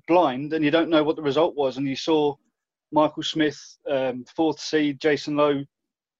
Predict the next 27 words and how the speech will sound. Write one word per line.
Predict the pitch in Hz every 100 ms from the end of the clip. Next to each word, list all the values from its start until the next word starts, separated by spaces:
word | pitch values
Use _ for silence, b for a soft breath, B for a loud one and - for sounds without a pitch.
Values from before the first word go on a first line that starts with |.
| _ _ -
tossing | 180 180 165
a |
coin | 156 175 165 156
to | 147
decide | 143 160 151
whether | 156 139 151 135 -
<laughs> | -
he, | 151 160 151
um, | 147 151 143 143 _ _ _ -
enters | 156 - -
Q | 170 170
School, | - 131
and | 127
you're | 156
looking | 165 175
at |
the | 135
score, | - 170 156
you | 131
think, | - 143 151
"Oh, | 160 120 _ _ _ _ _ _ _ -
Michael | 160 -
Smith's | - 156 -
done | 180 185
one | 117 120
there," | 151
but | 156 139